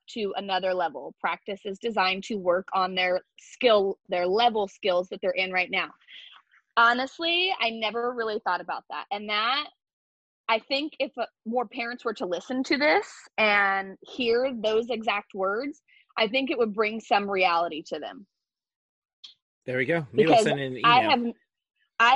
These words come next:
Speaker 1: have never, I have never heard you say that before. And, and maybe you have, and I just didn't pay attention, or maybe you said it before I was with the gym. But that is a great way to think about things: is that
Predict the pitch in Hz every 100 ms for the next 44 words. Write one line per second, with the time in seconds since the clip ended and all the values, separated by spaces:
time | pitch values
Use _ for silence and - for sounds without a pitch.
0 | 349 277 240 226 226 262 269 277 - _
1 | _ _ - - 311 247 262 254 226 262
2 | 294 277 240 233 208 214 240 294 311 302
3 | 339 247 247 233 262 302 311 254 214 185
4 | 180 196 190 190 190 - 190 196 - 190
5 | 208 202 226 196 185 190 190 180 196 180
6 | 180 190 190 180 180 175 196 175 180 165
7 | 160 _ _ _ _ - 196 226 214 -
8 | _ _ _ _ - 226 240 262 220 220
9 | 208 208 233 - _ _ _ _ _ _
10 | _ _ _ _ _ - 214 220 214 214
11 | 254 - 202 190 180 - 170 160 190 190
12 | 180 - 185 170